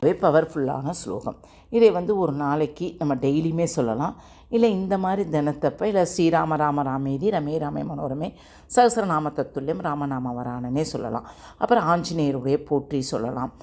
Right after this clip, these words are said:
இல்லை வந்து ஹனுமன் சாலிசா சொல்லலாம். நிறையா இருக்குது ஆஞ்சநேயருக்குரியது. இது என்னன்னு பார்த்தீங்கன்னா, ஹனுமன் ஜெயந்தி வந்து நமக்கே தெரியும், திங்கட்கிழமை அமாவாசையில் தினத்தில் தான் அவர் பிறந்தார்.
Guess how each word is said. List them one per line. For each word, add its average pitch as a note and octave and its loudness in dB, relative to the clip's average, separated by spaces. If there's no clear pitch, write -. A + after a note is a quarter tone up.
இல்லை A3 4
வந்து E3+ 0
ஹனுமன் E3 0
சாலிசா B2+ -4
சொல்லலாம். A#2+ -4
நிறையா E3 2
இருக்குது C3 -8
ஆஞ்சநேயருக்குரியது. B2+ -8
இது A#3 4
என்னன்னு G#3+ 0
பார்த்தீங்கன்னா, D#3+ -2
ஹனுமன் F3+ -2
ஜெயந்தி C#3 -2
வந்து C3 0
நமக்கே E3+ 2
தெரியும், E3+ 0
திங்கட்கிழமை E3+ 2
அமாவாசையில் D3 2
தினத்தில் C3 -4
தான் C3 -4
அவர் C#3 -2
பிறந்தார். B2 0